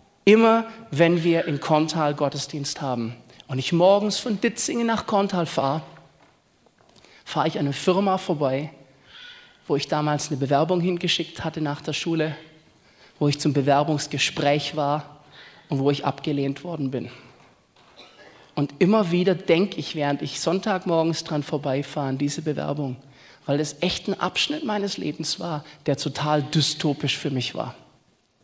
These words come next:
Ich hatte so drauf gehofft, dass das eine Möglichkeit ist, dass ich dort ankomme.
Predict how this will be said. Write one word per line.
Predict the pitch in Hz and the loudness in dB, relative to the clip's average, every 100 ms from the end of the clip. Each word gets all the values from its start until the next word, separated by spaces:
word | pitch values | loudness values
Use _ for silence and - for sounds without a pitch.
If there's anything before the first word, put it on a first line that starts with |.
| _ _ _ _ _ _ _ _ _ | _ _ _ _ _ _ _ _ _
Ich | - | 0
hatte | 175 | 2
so | 180 - | 4 2
drauf | 233 - 196 | 2 2 0
gehofft, | - 156 190 - | 0 2 2 2
dass | 156 - | -4 0
das | 196 190 | 2 2
eine | 202 | 2
Möglichkeit | 185 190 190 185 - 185 | 4 2 0 -4 -4 -4
ist, | 175 - | -4 -2
dass | 156 - | -2 -2
ich | 151 | 0
dort | 175 175 - | 2 2 2
ankomme. | 160 170 - 135 | 0 0 0 -2